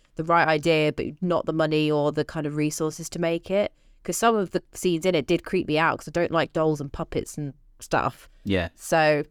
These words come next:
Speaker 1: it was almost there, but then it just dragged on and was a bit like, "This is just rubbish now. Like, I'm not, <laughs>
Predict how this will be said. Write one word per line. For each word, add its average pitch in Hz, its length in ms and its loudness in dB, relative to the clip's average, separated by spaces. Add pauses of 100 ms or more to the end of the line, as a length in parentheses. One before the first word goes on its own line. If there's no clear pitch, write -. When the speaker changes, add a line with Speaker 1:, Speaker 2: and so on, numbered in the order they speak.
(140)
Speaker 1:
it 175 120 2
was 185 140 -2
almost 190 440 2
there, 160 260 4
but 156 140 0
then 160 120 2
it 117 80 2
just 156 160 -6
dragged 151 300 0
on 151 120 4
and 151 100 -2
was 151 100 -4
a 156 60 -2
bit 120 140 2
like, - 140 -2
"This 151 200 -4
is 156 140 -8
just - 240 -8 (120)
rubbish 147 400 -2
now. 143 280 -2
Like, 139 260 -8
I'm 160 100 -6
not, 151 300 -2 (200)
<laughs> - 180 -20